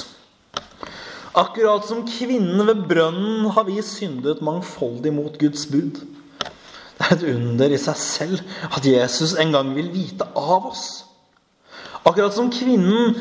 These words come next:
er ikke vi heller jøder. Men ikke noe som Jesus gjorde var tilfeldig. Ja, frelsen, den kommer fra jøden. Men frelsen er ikke til jødene alene. Også vi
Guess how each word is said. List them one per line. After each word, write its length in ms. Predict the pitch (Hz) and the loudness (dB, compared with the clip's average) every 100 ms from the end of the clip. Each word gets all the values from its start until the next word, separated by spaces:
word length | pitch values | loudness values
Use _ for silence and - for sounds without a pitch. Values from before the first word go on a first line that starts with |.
| - - | -4 0
er 160 | 180 208 | 2 2
ikke 180 | 240 220 | -4 -4
vi 300 | 240 254 247 - - - | 0 2 2 -2 -10 -2
heller 400 | 165 143 165 190 | 0 2 0 2
jøder. 600 | 196 190 226 185 160 208 - - - _ - _ - _ - - - | 0 2 2 2 0 -4 -8 -18 -20 _ -20 _ -20 _ -20 -12 0
Men 140 | 156 170 | 2 4
ikke 160 | 160 | 4
noe 160 | 160 139 | 4 2
som 140 | 156 139 | 2 2
Jesus 300 | 165 180 156 | 2 0 0
gjorde 240 | 123 127 | 2 0
var 100 | 113 | -2
tilfeldig. 440 | 156 - 123 127 190 - - _ _ _ - - - | -4 -4 -4 -4 -10 -12 -20 _ _ _ -20 -6 2
Ja, 140 | 117 214 | 4 4
frelsen, 460 | - 160 120 - 160 | 2 -2 -2 0 2
den 120 | 180 | 2
kommer 260 | 185 117 117 | 2 0 2
fra 100 | 170 | 2
jøden. 400 | 180 127 156 185 - - - - | 4 2 0 -10 -14 -20 -16 0
Men 100 | 143 185 | 2 4
frelsen 840 | 254 240 156 - - 208 226 233 - 156 | 4 2 -2 -6 -4 -2 -2 -6 -4 0
er 380 | 165 196 214 202 - | 2 2 0 -4 -10
ikke 400 | 208 - - 190 | -10 -6 0 0
til 160 | 190 208 | 2 2
jødene 460 | 220 175 113 139 190 | 2 2 0 0 0
alene. 400 | 233 240 240 - - - - _ _ _ - - - - - - - | 0 -2 -4 -8 -12 -20 -20 _ _ _ -18 -18 -20 -20 -20 -16 2
Også 180 | 185 214 | 2 4
vi 100 | 226 | 2